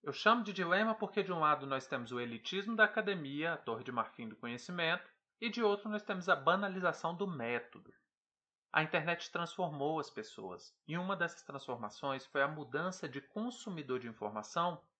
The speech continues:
pra produtor de conteúdo. Hoje, teoricamente, e reforço teoricamente porque as coisas não são tão simples assim como a ilusão vendida pelas redes sociais,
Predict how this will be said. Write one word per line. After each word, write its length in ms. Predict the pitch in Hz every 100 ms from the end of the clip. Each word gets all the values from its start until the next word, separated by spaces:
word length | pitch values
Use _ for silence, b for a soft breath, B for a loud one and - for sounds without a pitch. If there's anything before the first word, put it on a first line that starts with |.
| _
pra 140 | 180
produtor 640 | 180 180 185 180 - 190
de 100 | 165
conteúdo. 580 | - 135 131 98 110 - _ _ _ _ _ _ _ -
Hoje, 520 | 180 185 220 240 - _ _ _ -
teoricamente, 1300 | 151 127 113 107 117 113 147 147 147 151 185 - -
e 80 | 131
reforço 580 | 127 - - 185 190 160
teoricamente 680 | 131 120 110 117 127 156
porque 260 | - 131 -
as 100 | 120
coisas 260 | - 123 120
não 180 | 131 180
são 220 | - 147
tão 180 | 123 120
simples 460 | - 160 160 117
assim 320 | 110 - 151 147
como 240 | - 117
a 40 |
ilusão 380 | 117 113 110 127
vendida 340 | 113 110 117 107
pelas 280 | 113 110
redes 200 | 104 113
sociais, 640 | - 107 - 135 165 160